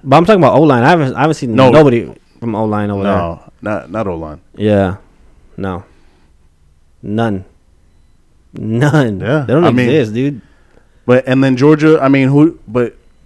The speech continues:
Speaker 2: then again, I mean, how, how, how many players you see from Georgia? I mean, you, what, you got A J Green still, you got Roquan Smith, linebacker
Speaker 1: Sonny
Speaker 2: from
Speaker 1: Michel.
Speaker 2: Sonny Michel.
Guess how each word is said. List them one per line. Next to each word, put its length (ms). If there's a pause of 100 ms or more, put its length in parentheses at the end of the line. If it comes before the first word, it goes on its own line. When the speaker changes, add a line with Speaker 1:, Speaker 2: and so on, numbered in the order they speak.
(140)
Speaker 2:
then 160
again, 360
I 60
mean, 180
how, 200
how, 300
how 160
many 200
players 260
you 60
see 140
from 160
Georgia? 280
I 40
mean, 180
you, 180
what, 220
you 100
got 160
A 100
J 120
Green 220
still, 260
you 100
got 280
Roquan 420
Smith, 440 (520)
linebacker 640
Speaker 1:
Sonny 160
Speaker 2:
from 60
Speaker 1:
Michel. 480 (220)
Speaker 2:
Sonny 220
Michel. 680